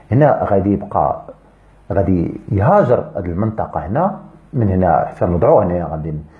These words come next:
ندخلوا نقوموا بغمس هذه ال-، الورقة الترشيح في هذا المذيب، وسوف يغادر هذا المذيب هنا، هذا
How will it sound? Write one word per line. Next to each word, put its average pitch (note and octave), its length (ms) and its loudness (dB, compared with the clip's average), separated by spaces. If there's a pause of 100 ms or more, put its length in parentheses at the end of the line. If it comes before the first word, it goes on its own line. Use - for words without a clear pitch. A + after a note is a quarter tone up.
(240)
ندخلوا F#2+ 340 -4
نقوموا E2+ 460 0
بغمس G#2 760 0 (100)
هذه E3 200 -4
ال-، D3 200 -4
الورقة D#2 520 -2
الترشيح - 420 -4
في C#2+ 280 0
هذا C#2+ 80 -2
المذيب، D3 420 2 (360)
وسوف F#3+ 280 2
يغادر C#3 680 4
هذا F2 160 -4
المذيب F2 480 -2
هنا، C#2 580 -6
هذا A2 280 0